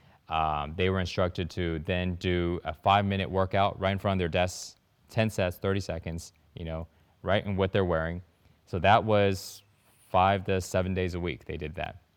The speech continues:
We provided, uh, meals for everybody. We did that from,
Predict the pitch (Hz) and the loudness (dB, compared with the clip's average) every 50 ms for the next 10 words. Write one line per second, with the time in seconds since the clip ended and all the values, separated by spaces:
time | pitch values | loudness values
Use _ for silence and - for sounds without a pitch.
0 | _ _ _ - _ _ _ _ _ - 95 98 98 - - 95 85 95 92 95 | _ _ _ -20 _ _ _ _ _ -2 0 0 0 0 -2 0 4 6 6 6
1 | 98 95 98 95 92 92 95 82 - - 85 82 78 78 82 90 95 98 110 135 | 6 4 2 2 2 2 2 -2 -4 -6 -6 -4 -4 -2 0 0 2 2 2 0
2 | 139 - - - _ _ _ _ - 107 104 107 117 101 113 110 117 123 127 120 | -4 -8 -14 -16 _ _ _ _ 0 0 0 0 0 0 0 -2 -2 -4 -8 -10
3 | _ _ _ _ _ - - 95 92 85 95 107 98 110 110 101 - 95 87 85 | _ _ _ _ _ -8 -4 -2 -2 0 0 4 8 8 8 8 6 2 -2 -2
4 | 78 | -2